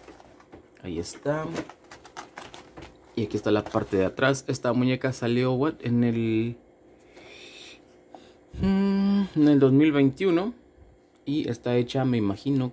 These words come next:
que... En Indonesia. Ahí está. Aquí está esta parte, la parte de atrás.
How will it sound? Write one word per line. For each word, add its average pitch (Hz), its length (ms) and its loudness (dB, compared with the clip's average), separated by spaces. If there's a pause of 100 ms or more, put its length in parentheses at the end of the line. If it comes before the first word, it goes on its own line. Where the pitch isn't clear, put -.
que... 143 400 -4 (640)
En 113 220 -2
Indonesia. 92 1080 -4
Ahí 82 160 -4
está. 160 480 -4 (420)
Aquí 107 240 -8
está 120 340 -2
esta 117 520 -2
parte, 113 400 -6
la 104 180 -4
parte 113 240 -2
de - 60 4
atrás. - 580 -2